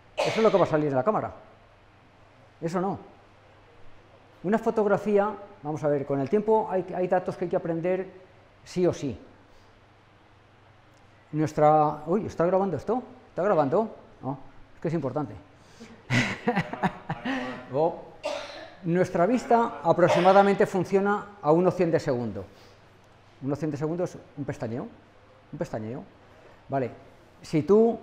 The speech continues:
pestañeas largo y mueves la cabeza, vas a ver como que antes la ventana estaba aquí y ahora está más allá,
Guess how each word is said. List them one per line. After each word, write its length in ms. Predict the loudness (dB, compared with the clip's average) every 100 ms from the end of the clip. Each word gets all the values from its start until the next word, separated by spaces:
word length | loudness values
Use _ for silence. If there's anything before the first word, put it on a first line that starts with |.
| -14 -20 -6
pestañeas 720 | -2 0 0 0 0 0 -2
largo 480 | 2 4 4 2 0 -4 -12 -4
y 60 |
mueves 280 | 0 2 2
la 120 | 0
cabeza, 460 | 0 -4 -4 -6 -6 -10 -20 -20 -8
vas 200 | -6 -2
a 60 | -2
ver 100 | 0
como 360 | -2 -2 -4 -8 -14
que 180 | -10 -10 -8
antes 200 | -8 -2
la 100 | 2
ventana 280 | 2 2 0
estaba 220 | 0 -2
aquí 160 | -2 -4
y 80 | -2
ahora 240 | -2 -2 -6 -14 -20 -20 -16
está 200 | -8 -6
más 160 | -4
allá, 220 | -4 -4